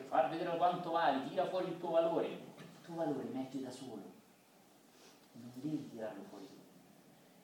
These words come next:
Tu devi rilassarti, essere in pace, non aver paura, non aver paura che il tuo valore non emergerà. Capisci? E allora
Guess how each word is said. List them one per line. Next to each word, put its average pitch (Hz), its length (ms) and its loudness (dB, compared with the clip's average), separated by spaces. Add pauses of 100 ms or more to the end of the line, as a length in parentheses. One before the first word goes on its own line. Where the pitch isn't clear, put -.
(180)
Tu 147 60 -16 (100)
devi 120 220 -10
rilassarti, - 640 -12 (1600)
essere - 300 -8
in 120 140 -8
pace, 113 320 -4 (880)
non 143 120 -6
aver 147 240 -6
paura, 143 340 -4 (1040)
non 135 140 -12
aver 160 140 -4
paura - 220 0
che 151 80 2
il - 80 -4
tuo 151 120 -2
valore 143 320 2
non 139 120 -2
emergerà. 131 440 -4 (800)
Capisci? - 340 -18 (560)
E - 60 -16
allora 233 360 0